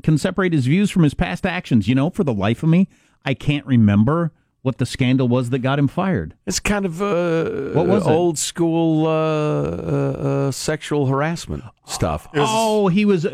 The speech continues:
Speaker 3: coming
Speaker 1: you
Speaker 3: up to my room sort of,
Speaker 1: Oh,
Speaker 3: sort of
Speaker 1: right.
Speaker 3: stuff.
Speaker 1: If you
Speaker 3: Yeah.
Speaker 1: wanna be a guest, you gotta sleep with him, was the way it was being
Speaker 2: Or,
Speaker 1: portrayed.
Speaker 2: yeah, a contributor. Yeah. Yeah. Uh, Fox
Speaker 1: Okay.
Speaker 2: News trying to buy Sky News in Britain, terrified of any scandal,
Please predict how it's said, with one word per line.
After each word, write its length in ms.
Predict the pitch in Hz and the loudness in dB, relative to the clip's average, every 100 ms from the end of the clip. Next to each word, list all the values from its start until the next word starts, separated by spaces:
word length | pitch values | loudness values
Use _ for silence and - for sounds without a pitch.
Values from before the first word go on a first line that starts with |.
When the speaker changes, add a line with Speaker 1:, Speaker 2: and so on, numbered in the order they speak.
| 151 | 2
Speaker 3:
coming 180 | 175 160 | 4 4
Speaker 1:
you 40 | |
Speaker 3:
up 80 | 160 | 0
to 80 | 147 | -4
my 80 | 135 | -4
room 320 | 123 127 117 | -2 -4 -4
sort 240 | - 113 | -4 -2
of, 220 | 107 101 | 0 0
Speaker 1:
Oh, 60 | 98 | 0
Speaker 3:
sort 100 | 127 | 2
of 60 | 127 | 2
Speaker 1:
right. 100 | 123 | 2
Speaker 3:
stuff. 280 | 110 95 - 139 | -2 -6 -6 -2
Speaker 1:
If 100 | 131 | 2
you 60 | |
Speaker 3:
Yeah. 60 | 156 | 2
Speaker 1:
wanna 120 | 151 | 0
be 140 | 135 | 0
a 60 | 139 | -2
guest, 380 | 117 131 117 - | -2 -4 -4 -2
you 60 | |
gotta 200 | 113 110 | 0 0
sleep 260 | 107 131 113 | 0 0 2
with 100 | 107 | 2
him, 100 | 104 104 | 2 4
was 280 | 98 98 | 2 2
the 180 | 87 95 | 0 -2
way 220 | 87 107 104 | 2 2 2
it 40 | |
was 120 | 92 | -2
being 180 | 92 95 | 0 2
Speaker 2:
Or, 120 | - | 2
Speaker 1:
portrayed. 260 | 110 113 - | 2 2 2
Speaker 2:
yeah, 280 | 120 98 95 | 0 -2 -2
a 60 | |
contributor. 680 | - 110 - 101 92 92 90 | -2 -4 -2 -2 -2 -4 -4
Yeah. 280 | - 104 95 - _ _ _ _ | -2 -2 -2 -8 _ _ _ _
Yeah. 220 | - 90 92 | -4 -4 -2
Uh, 100 | 101 | -4
Fox 360 | 90 127 123 143 | -2 -2 -2 -2
Speaker 1:
Okay. 80 | |
Speaker 2:
News 200 | 135 120 | -2 -2
trying 280 | - 123 113 | -2 -4 -2
to 60 | 104 | -2
buy 240 | 104 101 | -2 -4
Sky 500 | 90 - - 120 127 | -4 -6 -4 -2 -2
News 320 | 123 104 101 92 | -2 0 -2 -2
in 140 | 82 | -4
Britain, 460 | 76 135 - 123 120 _ _ _ _ _ _ | -2 -4 -2 -4 -4 _ _ _ _ _ _
terrified 560 | - 110 104 - 95 92 | -4 -2 -2 -2 -2 -2
of 100 | 95 | -4
any 160 | 92 | -4
scandal, 680 | 87 - 110 117 117 113 104 | -6 -6 -4 -2 -2 -2 -4